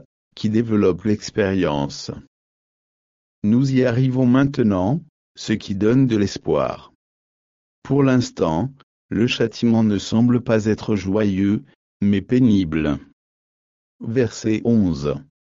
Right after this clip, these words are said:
Cependant, il produit ensuite un fruit paisible de justice pour ceux qui sont exercés par lui.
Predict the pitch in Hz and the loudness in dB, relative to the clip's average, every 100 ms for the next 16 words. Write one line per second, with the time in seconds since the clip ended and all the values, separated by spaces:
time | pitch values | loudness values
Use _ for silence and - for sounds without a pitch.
0 | _ - 135 131 120 104 90 80 107 - | _ -4 -4 0 -2 0 0 -2 -6 -10
1 | _ _ - 92 - - 113 110 123 120 | _ _ -6 -6 -6 -2 -2 0 0 2
2 | 110 - 151 143 127 117 - - 120 110 | -2 -4 -8 -4 -2 -2 -4 -4 -4 0
3 | 113 110 123 123 127 101 104 101 123 - | -4 -2 -4 0 -2 0 -4 -4 -6 -6
4 | 151 143 - 110 107 - 143 139 - 104 | -6 -6 -4 -6 -6 -4 -4 -4 -10 -6
5 | 123 123 123 110 110 104 - 127 143 110 | -2 0 0 0 0 -2 -4 -8 -4 -2
6 | 95 87 76 - | 0 0 -2 -8